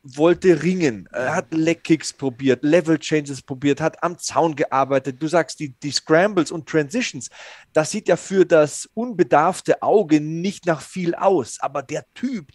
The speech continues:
wiegt halt zweihundertfünfundsechzig Pfund. Wenn er auf seinem Rücken Dinge macht, dann ist das schwer, den zu tragen und da wegzuschubsen und, äh, Underhooks zu holen. Also das ist eine zehn neun für Porter, nicht mehr und nicht weniger, müssen wir auch nicht mehr machen, als es ist. Aber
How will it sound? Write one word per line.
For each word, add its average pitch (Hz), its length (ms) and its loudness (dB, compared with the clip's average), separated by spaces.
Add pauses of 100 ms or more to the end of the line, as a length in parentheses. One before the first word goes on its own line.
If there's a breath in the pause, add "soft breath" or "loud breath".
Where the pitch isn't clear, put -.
wiegt 175 240 -8
halt 165 160 -2
zweihundertfünfundsechzig 180 1120 -6
Pfund. 254 240 -8 (260 loud breath)
Wenn 196 140 -2
er 180 80 2
auf 175 180 0
seinem 196 240 -2
Rücken 202 380 -4
Dinge 269 240 0
macht, 170 380 -4
dann 190 100 -4
ist 202 220 -12
das 185 120 -6
schwer, 208 320 -4
den 196 200 -8
zu - 100 -12
tragen 185 420 -6
und 185 140 -10
da 185 140 0
wegzuschubsen - 720 -10
und, 170 180 -12 (300 loud breath)
äh, 151 220 0 (280)
Underhooks 190 520 -2
zu 180 160 -4
holen. 175 360 4 (360 loud breath)
Also 170 180 -2
das 175 240 -4
ist - 480 -8
eine 190 200 -4
zehn 233 360 -6
neun 214 280 0
für 208 180 4
Porter, 254 640 -2 (180)
nicht 196 280 -4
mehr 196 240 0
und 214 80 -2
nicht 175 220 -8
weniger, 208 320 -4
müssen 190 260 -4
wir 185 80 0
auch 180 80 2
nicht 175 160 -4
mehr 160 180 0
machen, 170 340 -6
als 151 180 -4
es 139 160 -10
ist. - 340 -8 (300 loud breath)
Aber - 420 -6